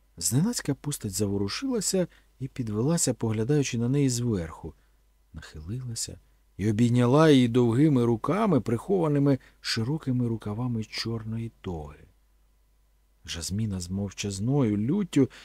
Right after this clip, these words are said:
чинила опір, здивована й перелякана худорбою рук, що обіймали її. Голова в каптурі нахилилася до обличчя дівчини. Жазміна пронизливо скрикнула, охоплена жахом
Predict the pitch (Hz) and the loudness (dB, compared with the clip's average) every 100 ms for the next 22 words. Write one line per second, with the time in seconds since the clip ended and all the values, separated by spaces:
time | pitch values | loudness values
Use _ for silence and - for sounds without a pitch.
0 | - - - 113 139 156 135 123 208 226 | -18 -4 0 2 4 6 6 4 2 4
1 | 143 113 101 113 113 143 226 196 139 127 | 4 4 2 0 0 0 0 2 4 2
2 | - 120 131 170 185 151 147 - 131 139 | 0 0 0 -2 -6 -6 -6 -4 0 2
3 | 143 160 226 202 185 247 190 - - - | 2 0 0 2 2 0 -2 -10 -18 -10
4 | - 127 117 143 160 175 117 87 73 73 | -2 -2 -2 -6 -4 -6 -6 -8 -12 -16
5 | 73 - _ _ _ - 92 98 123 127 | -18 -18 _ _ _ -14 -8 -4 -2 -4
6 | - 151 156 - 107 98 - _ _ _ | -6 -8 -6 -4 -4 -4 -8 _ _ _
7 | - 110 - 135 190 185 151 139 135 127 | -2 -2 4 8 10 10 8 6 6 6
8 | 147 185 151 131 214 202 - 113 104 87 | 4 4 2 0 -2 -2 0 0 0 -4
9 | _ _ _ _ _ - 87 90 104 107 | _ _ _ _ _ -10 -6 -6 -6 -6
10 | 95 - 110 131 156 123 127 131 - 131 | -8 -2 2 4 6 6 6 6 4 0
11 | 175 247 - 147 123 107 - _ 98 - | 0 -2 2 4 4 0 -6 _ -12 -8
12 | 165 131 135 131 98 92 143 190 180 - | -4 0 2 0 -2 -4 -2 0 -2 -2
13 | 107 | -4